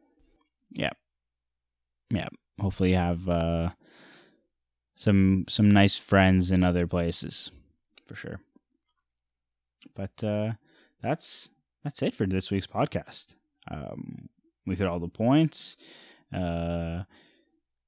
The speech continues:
we're seeing more Air Dior, uh,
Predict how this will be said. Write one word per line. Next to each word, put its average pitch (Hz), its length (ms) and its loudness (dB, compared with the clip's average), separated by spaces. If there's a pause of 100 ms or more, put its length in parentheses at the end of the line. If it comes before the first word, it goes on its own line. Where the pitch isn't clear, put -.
(180)
we're 98 80 -2
seeing 90 480 2
more 90 720 2
Air 90 240 0
Dior, 104 1000 2 (320)
uh, 110 420 2